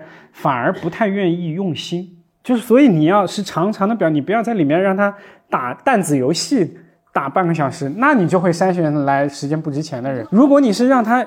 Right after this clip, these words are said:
要有逻辑的陪你走完半个小时，这群人反而是高质量用户。你要知道，能够专注注意力填完一个表要三十分钟，这群人的认知不会特别低的，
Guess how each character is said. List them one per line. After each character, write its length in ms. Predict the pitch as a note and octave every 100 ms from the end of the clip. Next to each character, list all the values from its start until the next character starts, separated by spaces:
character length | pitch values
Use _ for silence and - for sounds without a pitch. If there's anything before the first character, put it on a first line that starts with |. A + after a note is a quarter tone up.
| B3+
要 160 | C4
有 160 | G#3+ F3
逻 360 | D#3 C#3+ C#3 G3
辑 220 | G#3 C#4
的 160 | E3 - _ _
陪 180 | - E3
你 180 | G3 G3
走 220 | G3 C#3+
完 200 | C3 C3
半 140 | F3+
个 80 | E3
小 160 | D3+ C3
时， 240 | - A#2+ - _ -
这 120 | G#3+
群 120 | F#3+
人 100 | G3
反 160 | F#3+ C#3
而 100 | C#3+
是 120 | E3+
高 160 | E3
质 120 | E3+ E3+
量 140 | D#3+
用 180 | D#3+ D#3
户。 260 | E3 D#3+ - _ -
你 120 | D#3
要 100 | F#3
知 160 | F#3+ A3
道， 120 | A3
能 140 | E3+
够 140 | F#3 G3
专 400 | G3+ - A3 A3
注 160 | A3+
注 200 | F#3 G#3
意 120 | F#3+
力 400 | G3 G3 D3 - _ _ _ -
填 200 | - E3
完 200 | F#3+ F3+
一 80 | F#3
个 100 | F#3+
表 260 | D#3 B2 - _
要 420 | - D#3 C#3+ - -
三 220 | - F3
十 80 | F3
分 180 | E3 D#3
钟， 340 | E3 D#3+ E3
这 140 | E3 F3+
群 160 | E3+
人 180 | E3 D3
的 240 | D#3+ D3 D#3
认 240 | F3+ D#3
知 140 | C3
不 140 | D3 C3+
会 80 | C#3
特 140 | C#3
别 120 | B2
低 280 | A#2+ B2+ B2+
的， 100 | C3+